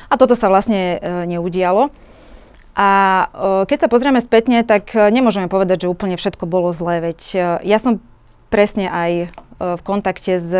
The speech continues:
bývalým, alebo teda vstúpila do strany Petra Pellegriniho, ktorý dva roky viedol zdravotníctvo,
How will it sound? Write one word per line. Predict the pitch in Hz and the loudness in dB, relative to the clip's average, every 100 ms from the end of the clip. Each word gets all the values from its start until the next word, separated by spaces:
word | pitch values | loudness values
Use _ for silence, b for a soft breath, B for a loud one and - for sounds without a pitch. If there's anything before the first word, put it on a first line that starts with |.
| 180 | 0
bývalým, | 180 185 185 185 | 0 0 2 0
alebo | 180 185 180 | -2 -4 -2
teda | 185 175 | -4 -4
vstúpila | - 180 185 | -6 -6 -6
do | 175 | -6
strany | 175 185 180 | -8 -8 -6
Petra | 185 185 | -8 -8
Pellegriniho, | 175 180 175 185 185 | -4 -4 -4 -4 -4
ktorý | 185 - 175 165 | -6 -6 -6 -2
dva | 185 175 | -2 -2
roky | 170 170 | -4 -4
viedol | 180 180 | -4 -4
zdravotníctvo, | 175 175 185 202 185 208 233 | -4 -4 -4 -6 -6 0 0